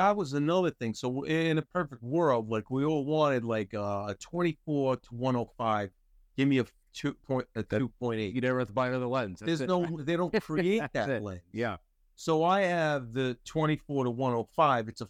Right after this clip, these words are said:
Speaker 1: four, but because I have the speed booster on it with the C seventy,
Speaker 2: Yeah, yeah.
Speaker 1: it opens up an extra stuff. So I have a two point eight with that twenty-four to one oh five.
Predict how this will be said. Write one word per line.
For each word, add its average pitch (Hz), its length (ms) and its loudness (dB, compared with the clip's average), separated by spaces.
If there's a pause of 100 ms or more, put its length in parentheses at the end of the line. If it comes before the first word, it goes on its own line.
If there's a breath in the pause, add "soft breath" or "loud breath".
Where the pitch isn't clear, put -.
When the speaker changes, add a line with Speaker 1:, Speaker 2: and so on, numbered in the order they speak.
(140)
Speaker 1:
four, 117 460 -2 (460)
but 175 340 6
because 143 580 0 (220)
I 127 140 2
have 123 400 -2
the 113 80 -4
speed 180 500 0
booster 107 640 -2
on 107 240 2
it 110 160 -6
with 107 140 -6
the 101 60 -12
C 123 200 -6
seventy, 151 520 0
Speaker 2:
Yeah, 95 180 2
yeah. 101 220 2 (440)
Speaker 1:
it 151 180 2 (160)
opens 147 420 0
up 143 220 0
an 131 140 0
extra 123 320 -6
stuff. 165 240 0
So 139 240 0
I 147 160 2
have 143 200 -2
a 113 120 -12
two 135 160 -4
point 143 380 -2
eight 175 260 2
with 110 180 -4
that 110 200 0
twenty-four 117 480 -4
to 113 40 -2
one 113 200 -2
oh 113 180 -4
five. 147 320 -2